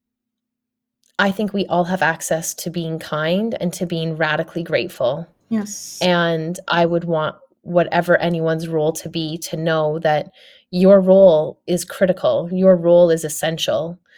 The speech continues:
Speaker 1: and to not let anything tell anyone otherwise.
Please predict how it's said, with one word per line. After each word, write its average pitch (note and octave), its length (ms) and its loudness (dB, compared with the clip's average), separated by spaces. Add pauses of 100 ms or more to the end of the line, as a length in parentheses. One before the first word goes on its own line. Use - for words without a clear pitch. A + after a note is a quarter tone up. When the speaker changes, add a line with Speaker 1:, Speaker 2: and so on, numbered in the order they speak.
(420)
Speaker 1:
and E3 480 0
to - 220 -2
not D#3 400 -2 (320)
let E3 380 -2 (280)
anything F3 680 -2 (400)
tell E3+ 300 -2
anyone D#3 340 -2
otherwise. D3 840 -4